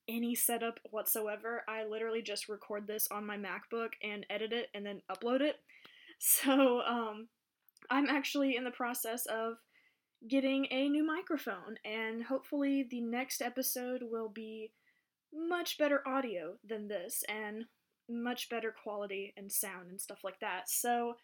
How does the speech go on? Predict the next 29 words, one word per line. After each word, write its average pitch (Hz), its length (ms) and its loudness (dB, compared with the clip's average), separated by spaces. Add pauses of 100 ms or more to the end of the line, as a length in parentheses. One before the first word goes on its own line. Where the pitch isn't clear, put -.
(420)
bear 247 260 8
with 311 180 6
me. 285 300 4 (100)
This 247 280 2
will 269 80 0
probably 262 500 4
be 285 80 4
the 285 120 8
last 269 360 6
episode 262 540 4
that 240 160 -2
you 240 120 0
hear 240 500 0
this 233 220 0
crappy 214 400 -2
audio, 240 640 4 (340)
but 220 400 -2 (160)
don't 226 260 0
worry, 226 280 4
because 220 440 -2
every 254 240 4
episode 262 420 4
from 247 120 -2
here 254 200 2
on 254 160 2
out 233 220 -2 (380)
will 202 240 -10
hopefully 349 520 2
have 285 400 0